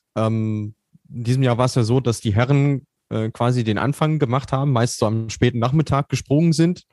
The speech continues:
und die Damen eben abends. Und in dieser kurzen Pause zwischen, äh, dem Herren- und dem Damenprogramm haben sich dann viele Zuschauer leider auf dem Heimweg gemacht und, ähm, ja, ließen die Springerinnen doch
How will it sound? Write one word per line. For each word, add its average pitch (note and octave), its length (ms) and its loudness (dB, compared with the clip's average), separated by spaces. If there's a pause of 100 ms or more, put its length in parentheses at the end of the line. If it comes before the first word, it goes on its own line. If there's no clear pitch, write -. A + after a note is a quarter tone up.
(460)
und A#2 160 0
die A2+ 80 -2
Damen A#2+ 300 2
eben A#2+ 240 2
abends. C#3+ 500 2
Und - 440 -6 (500)
in C3 240 2
dieser C3 240 2
kurzen F#3 480 2
Pause C#3 460 2
zwischen, A#2 600 -2
äh, G#2+ 680 -4 (220)
dem A2 320 0
Herren- B2 280 2
und A#2+ 80 0
dem G#2+ 120 0
Damenprogramm A#2+ 600 0
haben B2 100 2
sich B2 140 -4
dann A#2+ 180 0
viele C3 240 -2
Zuschauer C3 540 -2 (920)
leider D3+ 260 2
auf C3+ 120 0
dem B2 200 2
Heimweg C3+ 380 2
gemacht B2 560 -2
und, B2+ 680 0
ähm, A#2 480 -2 (100)
ja, A#2+ 180 4
ließen C3 540 4
die B2 140 -4
Springerinnen C3+ 600 2
doch - 280 -4